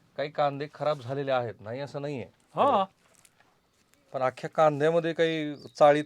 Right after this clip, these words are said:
Speaker 1: कांदा आहे, पण तो सगळ्याचा सगळा नासलाय, असं तर काही झालेलं नाही. हां? या अलीकडे, इकडे, ह्या बाजूला आहे. एक उत्तम कांदा चाळ कशी असावी, हे दृश्य शेवटचे दाखवा.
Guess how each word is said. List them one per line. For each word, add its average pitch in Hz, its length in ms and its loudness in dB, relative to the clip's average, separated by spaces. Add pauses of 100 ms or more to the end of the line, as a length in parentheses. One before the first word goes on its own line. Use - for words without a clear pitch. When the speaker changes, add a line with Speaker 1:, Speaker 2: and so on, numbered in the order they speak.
Speaker 1:
कांदा 143 320 2
आहे, 127 240 -2 (800)
पण 139 100 -10
तो 127 100 -16
सगळ्याचा 151 400 0
सगळा 151 240 0
नासलाय, 139 460 0
असं 117 360 -6
तर 160 60 -8
काही 147 180 -8
झालेलं 113 360 -8
नाही. 95 120 -20 (420)
हां? 135 140 -12 (460)
या 135 120 2
अलीकडे, 113 280 -4
इकडे, 104 220 -16
ह्या 104 120 -6
बाजूला 101 260 -12
आहे. - 140 -20 (920)
एक 127 180 -18
उत्तम 180 420 -4
कांदा 165 320 0
चाळ 156 160 -4
कशी 151 260 -8
असावी, 127 320 -4
हे 120 60 -8
दृश्य 131 300 -10
शेवटचे 123 380 -8
दाखवा. 95 240 -18